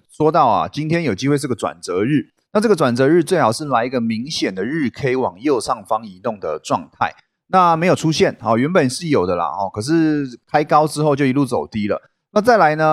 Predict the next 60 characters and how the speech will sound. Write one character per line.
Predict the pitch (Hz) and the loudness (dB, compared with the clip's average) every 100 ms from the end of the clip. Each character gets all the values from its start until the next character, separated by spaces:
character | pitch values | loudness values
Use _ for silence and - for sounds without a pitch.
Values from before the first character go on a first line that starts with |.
| 139 | 4
呃， | 127 120 113 113 | 4 4 2 2
就 | 190 | 0
算 | 196 208 | 0 0
没 | 170 | 0
有 | 175 | -2
出 | 123 - | -2 -2
现 | 143 170 | 0 0
啊， | 117 87 85 | 0 -4 -6
今 | - 156 | -4 0
天 | 170 160 | 0 0
应 | |
该 | 156 | 0
也 | 143 | -2
不 | 90 | 0
会 | 107 | -2
破 | 110 135 | 0 0
底， | 104 - - - | -2 -4 -14 -6
那 | |
这 | 113 127 | -2 -2
是 | |
昨 | 107 110 | 0 -2
天 | 123 | 0
有 | 117 | -4
提 | 87 92 | -6 -10
到 | 90 120 87 | 0 0 0
的 | |
哦， | 69 87 | -4 -10
就 | 113 147 | -4 -4
看 | - 175 | -2 -4
起 | 123 | -2
来 | 104 | -2
是 | 110 | 0
OK | 127 131 127 143 | 2 0 2 0
啦， | 120 | 0
至 | - 202 180 | -2 -6 -6
少 | 127 120 90 | -4 -2 -2
啦， | 90 | -2
它 | - 170 | -2 -2
已 | |
经 | 139 | -2
不 | 151 | -4
是 | 123 | -2
往 | 139 92 | -2 0
右 | 131 | -2
下 | 113 127 | 0 -2
方 | 101 110 | 0 -2
移 | 98 | -4
动， | 95 101 | -8 -6
而 | 113 | -6
是 | 113 147 | -4 -6
呈 | - 107 | -6 -8
现 | 110 131 | -4 -4
一 | 123 | -2
个 | 113 | -4
横 | 98 90 | -6 -6
向 | 123 113 | -4 -4
的 | 95 87 80 | -4 -4 -6
小 | - 85 | -4 -6
整 | - 95 120 | -4 -6 -4
理。 | 127 | -6